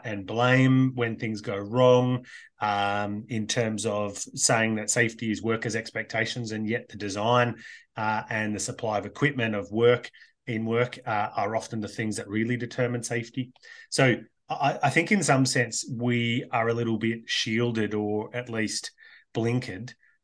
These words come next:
to the bigger picture of health and safety. And, and that's certainly not anyone's fault,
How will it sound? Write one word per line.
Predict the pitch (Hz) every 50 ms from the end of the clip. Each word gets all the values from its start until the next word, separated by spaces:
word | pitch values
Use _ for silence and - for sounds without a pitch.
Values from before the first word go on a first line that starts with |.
| _ -
to | - 127
the | 110 110 117
bigger | 98 98 - 117 110 104 120
picture | 131 - - 117 - - - - 160
of | 165 - - - -
health | - 135 135 135 -
and | 135 123
safety. | - 135 151 151 - 240 220 180
And, | 151 123 127 - -
and | 113 113
that's | 120 127 127 -
certainly | - 147 131 127 120 117
not | 110 107 107 110 113 117 113 - - - _ _ _ _ _ _
anyone's | - 120 117 117 110 104 101 - -
fault, | - - 151 127 - - - -